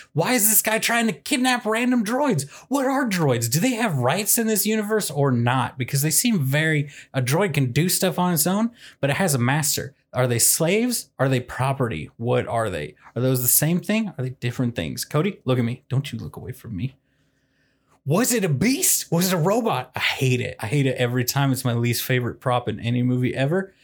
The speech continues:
except for most other props in most movies, okay? You're on my back.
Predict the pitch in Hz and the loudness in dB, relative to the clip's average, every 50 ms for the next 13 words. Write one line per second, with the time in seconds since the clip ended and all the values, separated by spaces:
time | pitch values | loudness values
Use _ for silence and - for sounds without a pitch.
0 | _ _ _ - - - 127 - - 131 123 120 123 127 123 123 113 - - 107 | _ _ _ -4 -2 0 0 0 0 0 2 2 4 4 4 2 2 0 0 0
1 | 123 120 117 113 - 123 120 120 - - - 117 120 120 120 117 117 - - 117 | 2 2 0 0 0 0 0 0 0 -2 -2 0 0 2 0 0 0 -2 -2 -2
2 | 110 82 73 - - 113 - - - 120 113 - 135 139 147 147 147 - _ _ | -4 -4 -6 -8 -10 -10 -12 -10 -8 -6 -2 0 0 0 0 -2 -4 -10 _ _
3 | - - - - - - - _ _ _ _ _ _ _ _ _ _ _ _ _ | -20 -20 -20 -20 -20 -20 -20 _ _ _ _ _ _ _ _ _ _ _ _ _
4 | _ _ _ _ _ _ _ _ _ _ _ _ _ _ _ _ _ _ _ _ | _ _ _ _ _ _ _ _ _ _ _ _ _ _ _ _ _ _ _ _
5 | _ - - _ _ _ _ _ _ _ _ _ _ _ _ _ _ _ _ _ | _ -20 -20 _ _ _ _ _ _ _ _ _ _ _ _ _ _ _ _ _
6 | _ _ _ _ _ 131 127 151 202 226 220 214 196 190 165 139 151 156 160 156 | _ _ _ _ _ -2 0 2 2 4 4 4 2 2 2 2 2 2 0 0
7 | 151 | 0